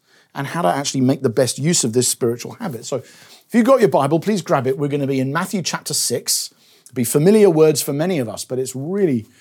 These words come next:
powerful text of Jesus teaching the church. And this is actually the central section of what we often call the Sermon on the Mount. So if you're new to church, you may have heard of the Sermon on the Mount, even if you've never read it. It's Jesus' most famous sermon.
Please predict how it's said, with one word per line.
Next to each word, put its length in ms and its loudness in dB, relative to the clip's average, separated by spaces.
powerful 500 2
text 320 -8
of 140 -6
Jesus 440 -2
teaching 460 -4
the 80 -2
church. 520 -6
And 180 2
this 120 4
is 100 4
actually 240 0
the 100 2
central 480 2
section 560 -2
of 120 -2
what 200 0
we 120 2
often 300 0
call 180 2
the 120 0
Sermon 480 -2
on 100 -2
the 100 -2
Mount. 360 -6
So 140 0
if 100 0
you're 80 4
new 220 2
to 100 -2
church, 360 2
you 60 2
may 140 4
have 400 -2
heard 160 4
of 100 -2
the 60 4
Sermon 340 4
on 120 2
the 60 2
Mount, 260 -2
even 180 -2
if 100 -2
you've 100 -6
never 180 0
read 180 2
it. 120 -16
It's 180 -12
Jesus' 520 0
most 400 0
famous 640 0
sermon. 560 4